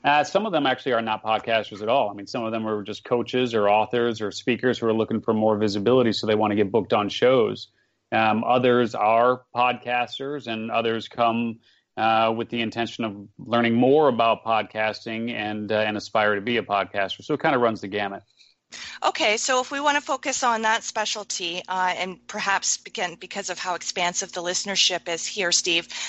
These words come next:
Speaker 2: um, you know, more people would probably, this has probably piqued a lot of people's interest. So for people who have been on the fence, let's say, those who want to become a podcaster or perhaps are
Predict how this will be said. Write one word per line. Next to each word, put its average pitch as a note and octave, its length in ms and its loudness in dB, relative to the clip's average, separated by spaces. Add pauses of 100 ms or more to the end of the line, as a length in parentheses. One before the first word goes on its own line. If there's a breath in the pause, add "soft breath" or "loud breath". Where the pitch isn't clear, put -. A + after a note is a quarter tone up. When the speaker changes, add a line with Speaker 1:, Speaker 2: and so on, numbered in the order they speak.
(240 loud breath)
Speaker 2:
um, F3+ 340 2
you G#3 80 -2
know, F#3+ 160 2
more G#3 240 0
people G#3 300 -8
would F#3 120 -6
probably, F#3 440 0
this F#3+ 180 -4
has F#3 100 -2
probably F#3 480 -4
piqued - 240 -6
a F#3+ 60 -4
lot E3+ 200 -2
of E3+ 60 -8
people's F#3 300 -4
interest. F#3 480 0
So F#3 280 0 (380 loud breath)
for A#3+ 160 2
people C#4 340 -4
who B3 280 -6
have A3 180 -2
been G3 120 -2
on F#3+ 120 2
the F3+ 80 -8
fence, - 480 -2
let's E3+ 220 -4
say, F3 340 -2
those F3+ 380 -4
who F#3 240 -8
want F#3 300 0
to - 60 -6
become G3 300 -6
a E3 80 -4
podcaster E3+ 880 -4 (360 loud breath)
or F#3+ 260 2
perhaps F#3 460 -2
are E3 120 -2